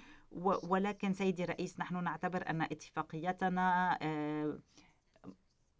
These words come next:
هي، آه، هيئة غنية يجب أن تكون مرجعًا لنا ولغيرنا، لذا يجب أن نحسن من الموقع الإلك-، نحسن الموقع الإلكتروني المخصص لاتفاقياتنا. إن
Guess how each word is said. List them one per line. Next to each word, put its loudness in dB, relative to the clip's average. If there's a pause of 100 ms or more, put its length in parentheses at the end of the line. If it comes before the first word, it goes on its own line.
(180)
هي، -2
آه، 0 (400)
هيئة 0
غنية 0
يجب -2
أن 0
تكون -4
مرجعًا 0
لنا 0 (600)
ولغيرنا، 0 (320)
لذا 0
يجب -4
أن 0
نحسن -2
من -6
الموقع 0
الإلك-، -2
نحسن -4
الموقع -2
الإلكتروني -4
المخصص -4
لاتفاقياتنا. -2
إن 0